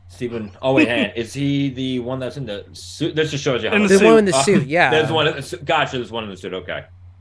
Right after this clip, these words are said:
Speaker 1: All right. That was one of the better Marvel shows. By
Speaker 2: Th-,
Speaker 1: far.
Speaker 2: that was,
Speaker 1: That,
Speaker 2: it
Speaker 1: that
Speaker 2: was
Speaker 1: was
Speaker 2: one of
Speaker 1: one
Speaker 2: my
Speaker 1: of, if not the
Speaker 2: favorites. It's, it's up
Speaker 1: I think it
Speaker 2: there.
Speaker 1: might be my favorite. Might be my favorite Marvel show.
Speaker 2: Oh, yeah.
Speaker 3: It's definitely mine. <laughs>
Speaker 2: And Oscar Isaac, you know, talented actor,
Speaker 1: He's terrific.
Speaker 2: you know.
Speaker 3: Oof.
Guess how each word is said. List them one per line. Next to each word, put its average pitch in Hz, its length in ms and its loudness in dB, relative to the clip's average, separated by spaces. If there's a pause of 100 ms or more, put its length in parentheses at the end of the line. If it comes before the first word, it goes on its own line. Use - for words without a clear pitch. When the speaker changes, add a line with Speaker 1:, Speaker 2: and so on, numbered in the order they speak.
Speaker 1:
All - 80 -10
right. - 140 -12
That 208 160 4
was 190 100 2
one 185 80 2
of 160 60 0
the 139 60 0
better 135 200 2
Marvel 98 280 -4
shows. - 380 -14 (360)
By 139 160 2
Speaker 2:
Th-, 175 100 0
Speaker 1:
far. 185 100 2
Speaker 2:
that 180 100 6
was, 220 200 4
Speaker 1:
That, - 80 -20
Speaker 2:
it 160 80 -4
Speaker 1:
that 180 80 4
Speaker 2:
was 170 140 4
Speaker 1:
was - 0 -
Speaker 2:
one 151 200 2
of - 0 -
Speaker 1:
one 185 120 2
Speaker 2:
my 135 60 0
Speaker 1:
of, 131 40 -2
if 143 100 0
not 143 240 2
the 113 140 -4
Speaker 2:
favorites. 95 100 -14
It's, 147 220 -6
it's 160 200 -6
up 160 180 0
Speaker 1:
I 139 120 0
think 175 180 0
it 156 40 0
Speaker 2:
there. - 20 -2
Speaker 1:
might 139 160 0
be 143 80 -2
my 117 200 -2
favorite. 87 400 -8 (220)
Might 110 180 -4
be 113 60 -14
my 107 140 -4
favorite 98 260 -6
Marvel 87 280 -6
show. 73 280 -14 (380)
Speaker 2:
Oh, 160 120 2
yeah. 135 300 2
Speaker 3:
It's 110 60 -2
definitely 165 320 -4
mine. 131 280 -8 (560)
<laughs> - 600 -4 (300)
Speaker 2:
And 143 100 -2
Oscar 180 280 0
Isaac, 131 480 0
you 123 100 -6
know, 123 460 -2
talented 156 420 -2
actor, 131 340 0
Speaker 1:
He's 110 80 -4
terrific. 110 280 -2
Speaker 2:
you 131 60 -6
know. 123 440 -4
Speaker 3:
Oof. 165 280 -6